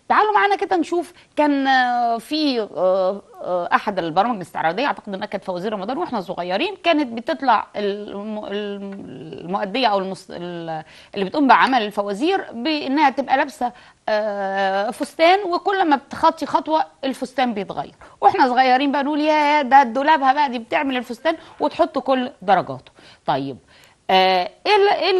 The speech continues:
ال-، الفكرة بتاعتها؟ فسروها إزاي؟ ببساطة شديدة جدًا، إحنا شفنا تركيب الألوان. أنا دلوقتي افرض الممثلة دي طالعة لابسة فستان لونه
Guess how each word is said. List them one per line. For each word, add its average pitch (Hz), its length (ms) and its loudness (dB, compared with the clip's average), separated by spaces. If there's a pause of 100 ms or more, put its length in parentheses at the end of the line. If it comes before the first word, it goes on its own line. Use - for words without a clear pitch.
(240)
ال-، 254 60 0
الفكرة 320 300 0
بتاعتها؟ 302 300 4
فسروها 285 380 -2
إزاي؟ 269 320 -6
ببساطة 339 640 -2
شديدة 262 280 -6
جدًا، 226 320 -8
إحنا 349 280 -2
شفنا 339 320 -2
تركيب 285 340 -4
الألوان. 269 460 -2 (380)
أنا 370 160 6
دلوقتي 302 460 0
افرض 277 240 -4
الممثلة 262 440 0
دي 277 140 -4
طالعة 294 440 2
لابسة 269 280 2
فستان 240 280 -4
لونه 277 340 0